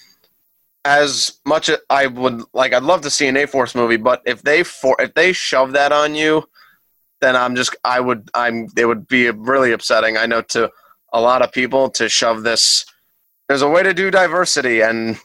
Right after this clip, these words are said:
diversification. Just don't shove it on, on us, because then your whole, the whole point is lost because you're trying to push an agenda, and that's a great way to alienate your audience.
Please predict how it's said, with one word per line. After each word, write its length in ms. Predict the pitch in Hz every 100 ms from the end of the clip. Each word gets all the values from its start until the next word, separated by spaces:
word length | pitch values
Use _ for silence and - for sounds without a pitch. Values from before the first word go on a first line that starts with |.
| _
diversification. 1000 | 135 131 147 143 139 160 147 - 107 104 - _ _ _ _ _ _ _
Just 300 | - 131 113
don't 320 | 113 160 165 -
shove 260 | - 175
it 80 | 147
on, 380 | 127 117 110 107 _ 120
on 180 | 120
us, 300 | 110 104 -
because 360 | - 113 127 110
then 360 | 135 139 131 123
your 200 | 131 127
whole, 340 | 139 151 151 -
the 100 | 123
whole 220 | 139 151
point 360 | - 139 160 -
is 240 | 127 117 113
lost 400 | 123 135 - -
because 380 | 113 120 113
you're 160 | 113 113
trying 260 | - 131 127
to 80 |
push 340 | 110 - 143 135
an 80 | 131
agenda, 560 | 113 120 113 104 104 - _ _ _ _
and 180 | 120 117
that's 160 | 131 143
a 80 | 127
great 400 | 120 131 139 139
way 180 | 135
to 240 | 131 127 127
alienate 440 | 127 127 120 117
your 160 | 117 113
audience. 500 | 101 95 113 -